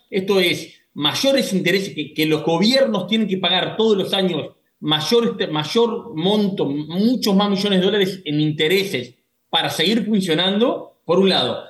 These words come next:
Y lo segundo, el escenario extremo, que ni siquiera logren el financiamiento y tengan que ir a medidas más duras,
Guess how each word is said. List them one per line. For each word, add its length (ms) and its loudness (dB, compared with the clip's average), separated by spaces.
Y 120 0
lo 120 4
segundo, 380 2
el 80 -2
escenario 380 -6
extremo, 720 -6
que 120 0
ni 120 2
siquiera 460 -2
logren 560 2
el 220 -2
financiamiento 1200 -2
y 160 0
tengan 280 4
que 120 0
ir 220 0
a 100 -4
medidas 300 2
más 160 0
duras, 480 2